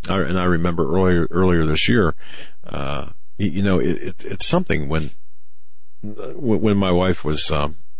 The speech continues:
uh, stricken with, uh, uh, I thought it was a heart attack. It was, you know, during the early, early dark hours of the morning, and, uh, you know, she, she had awakened me and said, "I think I'm having a heart attack." And,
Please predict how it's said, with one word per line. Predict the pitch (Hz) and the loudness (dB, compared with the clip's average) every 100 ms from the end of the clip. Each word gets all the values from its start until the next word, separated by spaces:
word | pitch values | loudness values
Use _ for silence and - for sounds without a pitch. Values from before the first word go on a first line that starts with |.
| - - | -4 -6
uh, | 55 55 | -6 -4
stricken | - - 90 73 78 | -2 0 0 0 0
with, | 73 - | -2 0
uh, | 76 76 - - - - | 0 0 -2 -4 -4 -4
uh, | - - - - - - 82 | -6 -6 -6 -6 -6 -6 -4
I | 73 | -2
thought | 95 78 | 0 2
it | |
was | 62 | 0
a | - | 0
heart | 85 120 | 0 0
attack. | 107 - 73 78 | 0 0 0 0
It | - | 0
was, | 87 - | 0 0
you | - | -2
know, | 80 60 - - - | -2 -2 -4 -4 -4
during | - 82 65 | 0 0 0
the | - - - - - - - - | -2 -2 -4 -4 -4 -4 -4 -2
early, | 90 92 82 73 | 0 2 2 2
early | 92 92 80 | 2 2 2
dark | 80 90 85 | 2 2 2
hours | 76 87 85 80 | 2 2 2 0
of | |
the | 73 | 0
morning, | 82 98 104 90 | 0 2 2 2
and, | 69 69 - - - - - - - | -2 -4 -4 -4 -4 -4 -4 -6 -6
uh, | - 80 78 71 - - - - - - - - - | -2 -2 -2 -2 -2 -4 -4 -6 -6 -6 -6 -6 -6
you | 90 | -4
know, | 71 | -2
she, | - 55 55 | -2 -2 -2
she | - 85 | 0 2
had | 78 - | 2 0
awakened | 85 87 87 80 | 0 2 2 0
me | 82 | 0
and | 80 | 0
said, | - 80 - | 0 0 0
"I | - - - - 76 | -2 -2 -4 -4 -4
think | - - | -4 -4
I'm | 67 | -4
having | 85 78 71 | -2 -2 -2
a | |
heart | 80 156 | 0 0
attack." | - - - - | -2 -2 -4 -4
And, | - | -4